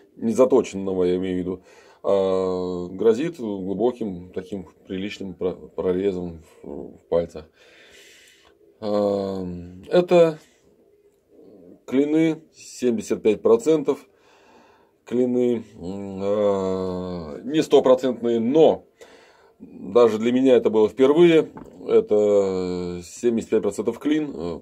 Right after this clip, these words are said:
выведенный в ноль. То есть выведенный в ноль, а, м, как стопроцентный клин.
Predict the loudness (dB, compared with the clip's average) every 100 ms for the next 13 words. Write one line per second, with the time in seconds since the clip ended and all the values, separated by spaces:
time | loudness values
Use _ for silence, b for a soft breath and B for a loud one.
0 | _ -14 -2 0 0 -2 -2 -4 0 2
1 | 2 -2 _ _ _ _ _ _ _ _
2 | _ _ _ _ _ _ _ _ _ _
3 | -4 -4 0 0 0 -4 -2 -2 0 2
4 | 4 4 4 4 4 4 2 -2 -6 -8
5 | -10 -12 -16 -20 -20 -20 -20 -20 -14 0
6 | 0 4 4 4 2 -4 -4 -6 -8 -8